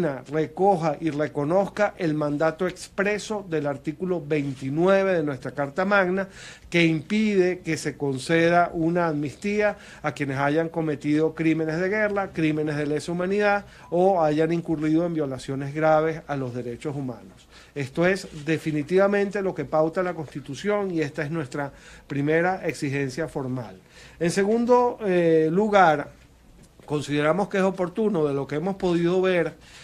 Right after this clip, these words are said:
eh, de la amnistía que se ha propuesto, que se respeten las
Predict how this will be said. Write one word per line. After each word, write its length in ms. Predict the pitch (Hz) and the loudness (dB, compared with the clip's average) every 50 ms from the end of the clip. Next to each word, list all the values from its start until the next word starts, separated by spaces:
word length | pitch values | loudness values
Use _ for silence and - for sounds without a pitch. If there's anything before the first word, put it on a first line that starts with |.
| - - - | -20 -16 -10
eh, 520 | 147 147 143 139 135 127 120 113 117 123 127 | -6 -4 -4 -4 -4 -6 -8 -10 -12 -14 -12
de 220 | 127 123 139 143 139 | -8 -4 -2 -2 0
la 300 | 139 143 139 139 143 143 | 0 0 0 -2 -2 -2
amnistía 500 | 143 135 139 127 123 - 156 160 170 170 | -2 -4 -4 -6 -4 -2 0 0 0 0
que 120 | 175 170 | -2 -6
se 120 | - - 156 | -4 -2 -2
ha 100 | 151 147 | -2 -2
propuesto, 760 | 165 165 156 - 185 185 185 156 123 131 - 160 165 165 - - - - - - - - _ - | -2 -4 0 2 4 4 4 2 0 -4 -6 -8 -8 -8 -12 -20 -20 -20 -20 -20 -20 -20 _ -4
que 460 | - 175 175 180 190 202 214 - 165 160 | -2 0 2 2 2 0 -2 -6 -10 -10
se 200 | - - 175 160 | -4 -2 0 0
respeten 880 | 156 160 156 131 - - - 247 240 196 - - 151 135 113 110 107 - _ - - - - - | 0 0 -2 -4 -2 0 2 2 2 2 0 -4 -6 -8 -8 -8 -14 -18 _ -20 -20 -20 -14 -4
las 380 | 151 156 156 160 165 - - | 0 2 4 4 2 0 -6